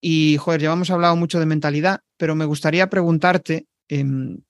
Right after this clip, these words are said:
porque al final, pues, te has convertido en un comunicador y entiendo que, em, hace años no comunicabas de la misma forma que comunicas ahora.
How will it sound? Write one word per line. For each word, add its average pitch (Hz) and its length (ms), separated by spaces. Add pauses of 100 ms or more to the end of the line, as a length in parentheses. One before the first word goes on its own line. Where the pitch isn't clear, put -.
(180)
porque - 180
al 131 60
final, 151 220
pues, 151 320
te 165 80
has 151 80
convertido 156 400
en 139 60
un 139 80
comunicador 135 680 (340)
y 165 140
entiendo 160 440
que, 139 540
em, 131 280 (760)
hace 147 260
años 160 280
no 170 120
comunicabas 151 520
de 151 80
la 143 80
misma 143 260
forma 151 240
que 160 100
comunicas 139 480
ahora. 127 220